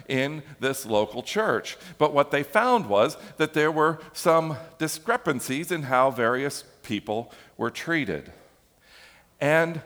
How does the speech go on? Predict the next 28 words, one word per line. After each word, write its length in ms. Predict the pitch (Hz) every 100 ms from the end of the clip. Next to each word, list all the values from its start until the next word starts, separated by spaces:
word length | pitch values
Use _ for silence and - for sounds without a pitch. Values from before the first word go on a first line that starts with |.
| - _ _ _ -
the 80 | 110
Hellenistic 680 | 117 190 196 170 170 175 -
Jews 320 | 135 131 127
came 320 | - 135 170
before 380 | 180 170 143 139
the 60 |
Hebraic 540 | 131 120 113 107 98 -
Jews, 280 | 90 113 -
came 220 | 117 127
before 260 | 143 139 131
the 120 | 117
leadership 520 | 95 98 120 131 -
and 140 | 147
said, 360 | - 90 90 - - - _ _ _ _ _ _
"Our 140 | - 160
people, 560 | - 98 - 107 147 -
our 140 | 135
widows, 420 | 127 87 85 123
are 80 | 123
not 400 | 101 95 - -
getting 320 | 90 78 92
the 100 | 110
same 360 | 107 95 90 98
service 920 | - 170 160 80 76 95 - - - - _ _ _ _ _ _ _ _ _ _ _ _ _ _ _ -
as 200 | 123 123
the 100 | 147
Hebraic 500 | 135 170 214 143 -
Jews." 600 | - 71 60 58 -